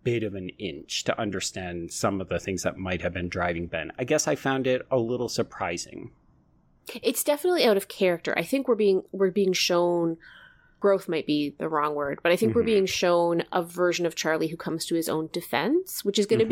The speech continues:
Speaker 2: become really important if they do follow the E D storyline all the
Speaker 1: Okay.
Speaker 2: way, because, you know, in volume four of the comic, Charlie makes the decision to go into inpatient therapy, and it's his decision to make.
Speaker 1: Okay.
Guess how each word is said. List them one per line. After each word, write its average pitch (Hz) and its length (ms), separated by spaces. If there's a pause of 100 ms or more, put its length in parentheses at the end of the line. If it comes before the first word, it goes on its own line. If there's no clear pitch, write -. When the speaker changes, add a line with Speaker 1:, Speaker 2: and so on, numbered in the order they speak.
Speaker 2:
become 214 360
really 220 380
important 180 420
if - 120
they 160 140
do 165 220
follow 110 320
the 101 320 (300)
E 185 140
D 160 160
storyline 160 680 (160)
all 185 100
the 190 60
Speaker 1:
Okay. 196 100
Speaker 2:
way, 208 180
because, 170 480 (960)
you 233 100
know, 202 120
in 196 140
volume 208 260
four 180 320
of 170 100
the 165 80
comic, 160 720 (180)
Charlie 170 320
makes 165 220
the 170 80
decision 156 440
to - 80
go 156 180
into 151 280
inpatient - 460
therapy, - 380
and 160 100
it's - 140
his 160 180
decision 156 420
to - 100
make. 147 540 (280)
Speaker 1:
Okay. 98 320